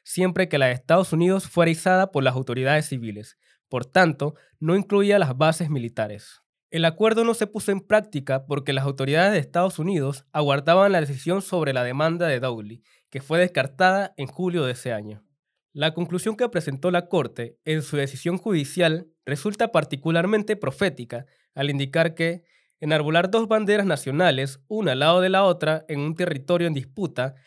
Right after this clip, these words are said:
con un propósito no declarado es una posición de debilidad que puede conducir a más malentendidos y discordia. El plazo para presentar un recurso de apelación contra la decisión judicial expiró a fines de septiembre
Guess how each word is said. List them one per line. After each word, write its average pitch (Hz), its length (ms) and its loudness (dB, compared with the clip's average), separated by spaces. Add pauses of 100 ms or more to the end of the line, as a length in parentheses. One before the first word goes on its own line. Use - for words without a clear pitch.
(220)
con 160 140 0
un 190 120 -2
propósito 208 600 -2
no 165 160 0
declarado 180 640 2
es 160 200 -6
una 190 200 0
posición 160 440 -4
de 202 80 0
debilidad 151 560 0 (320)
que 151 100 -4
puede 185 320 2
conducir 165 640 -4
a 143 80 -2
más 180 400 0
malentendidos 160 960 0
y 139 120 -6
discordia. 113 640 -8 (480)
El 165 220 -2
plazo 214 280 2
para 160 220 4
presentar 147 460 -2
un 208 120 0
recurso 208 480 -4
de 190 80 4
apelación 151 680 -2
contra 170 340 -2
la 135 140 2
decisión 139 420 -4
judicial 180 640 0
expiró 156 380 0
a 160 60 4
fines 190 260 0
de 175 80 2
septiembre 185 640 -4